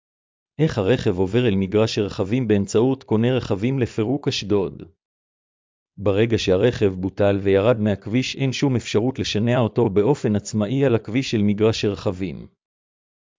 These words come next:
זה הזמן לוודא עם אנשי המקצוע שבהצעת המחיר שלהם כלול גם גרר על מנת שאפשר יהיה להעביר את הרכב אל המגרש,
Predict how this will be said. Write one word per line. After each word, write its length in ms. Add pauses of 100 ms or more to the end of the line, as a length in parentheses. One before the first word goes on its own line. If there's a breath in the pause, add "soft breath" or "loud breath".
זה 200
הזמן 340
לוודא 340
עם 260
אנשי 240
המקצוע 480
שבהצעת 580
המחיר 380
שלהם 420
כלול 440
גם 240
גרר 300
על 80
מנת 360
שאפשר 460
יהיה 140
להעביר 420
את 120
הרכב 400
אל 100
המגרש, 720